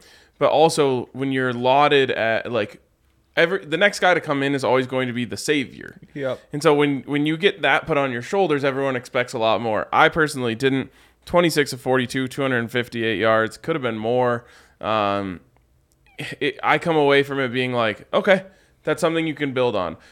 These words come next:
Speaker 1: Of course, you want to, like, you know, uh, start it with this, like, "Oh, the, the lore of Owen McCown starts with him coming and getting the team off the schneid, and he makes some crazy game-winning drive at the end," whatever. But, like,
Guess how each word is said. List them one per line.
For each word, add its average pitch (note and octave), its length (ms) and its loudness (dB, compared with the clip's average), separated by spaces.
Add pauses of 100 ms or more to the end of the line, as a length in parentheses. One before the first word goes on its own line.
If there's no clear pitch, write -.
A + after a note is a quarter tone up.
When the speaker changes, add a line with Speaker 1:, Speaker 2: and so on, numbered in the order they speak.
(120)
Speaker 1:
Of C#3+ 80 -12
course, F#3+ 300 2
you F#3+ 80 -2
want B2+ 480 -2
to, C#3+ 100 -2
like, A2 300 0 (560)
you B2+ 160 -6
know, G#2 300 0
uh, G2 580 0
start B2+ 680 0
it A2+ 180 -2
with A2 200 -6
this, A2 240 -10
like, F#2+ 340 -4
"Oh, A#2+ 300 -2
the, G2+ 420 -4
the A#2 100 -4
lore C3 520 0
of A2+ 160 -4
Owen B2 280 -2
McCown A#2 440 -4
starts B2 420 -2
with A#2 120 -10
him B2 260 -4
coming B2+ 320 -4
and A#2 100 -6
getting B2 240 -2
the A2 60 -4
team C3+ 280 -4
off A2+ 220 0
the B2+ 60 -10
schneid, A#2 580 0
and E2+ 140 -12 (360)
he C#3 120 -6
makes C3+ 240 -4
some C3+ 160 -4
crazy B2+ 480 -2
game-winning B2 480 -4
drive A#2 280 4
at A#2 120 -8
the A2+ 120 -2
end," A#2+ 160 0
whatever. A2+ 280 2
But, G#2 140 -2
like, F#2+ 220 -2